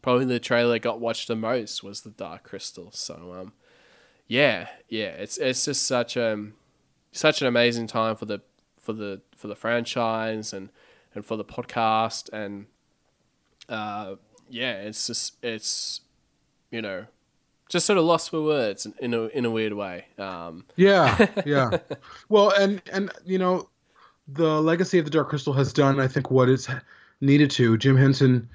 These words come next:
Speaker 2: made this little film, like I said, that didn't do very well, but it spawned, uh, a legion of fans that are hardcore, that are in love with it,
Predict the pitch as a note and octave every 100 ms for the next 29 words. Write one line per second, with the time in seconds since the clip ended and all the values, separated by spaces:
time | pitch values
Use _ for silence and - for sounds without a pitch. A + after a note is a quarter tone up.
0 | - _ - D3 C#3 C#3 C#3+ C#3 C#3 C3+
1 | - B2 A#2+ C3+ - B2 A#2 C3 B2+ A#2
2 | A#2 B2 B2+ B2+ B2 A#2+ B2 A#2+ A2 A2
3 | A2+ - - - C3 A#2+ - - C#3+ C3+
4 | C#3 C#3+ C3+ - - _ _ _ C3 B2
5 | A2+ A#2 - _ _ C3 B2+ C#3 C#3 D#3
6 | C#3+ - D#3 C#3 D3+ C#3 B2+ A2+ G#2+ C3
7 | C#3+ C3+ C#3+ C#3 C3+ C#3+ C3 A#2 A#2 A2+
8 | A2 G#2+ G#2+ B2+ D3 D#3 D#3 -